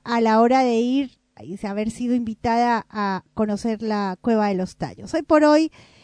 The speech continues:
Eh, po-, como, como seguramente a veces uno enti-, <laughs> no entiende por qué en esa época era tan mítico, hoy sigue siendo mítico, pero hoy podemos ingresar un poco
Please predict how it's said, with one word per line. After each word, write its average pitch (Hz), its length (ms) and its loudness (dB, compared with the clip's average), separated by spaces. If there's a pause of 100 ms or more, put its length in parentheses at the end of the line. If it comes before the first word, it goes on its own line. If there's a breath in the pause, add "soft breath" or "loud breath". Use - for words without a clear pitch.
(200 soft breath)
Eh, 196 540 -4 (480)
po-, - 160 -12 (120)
como, 190 600 -4
como 185 960 -6 (840)
seguramente 254 880 0 (520)
a 214 120 -8
veces 240 260 -2
uno 247 160 -2
enti-, 240 260 -8
<laughs> 226 80 -16
no 240 80 0
entiende 254 380 0
por 214 220 -8
qué - 100 -4
en 240 80 -2
esa 254 260 -2
época 262 480 -2 (320 soft breath)
era 240 240 2
tan 277 320 2
mítico, 285 580 0 (360 soft breath)
hoy 277 200 4
sigue 302 280 0
siendo 285 320 -2
mítico, 262 400 -4
pero 214 280 0
hoy 220 140 2
podemos 247 560 -2
ingresar 214 760 -2 (140)
un 220 100 -12
poco 233 480 0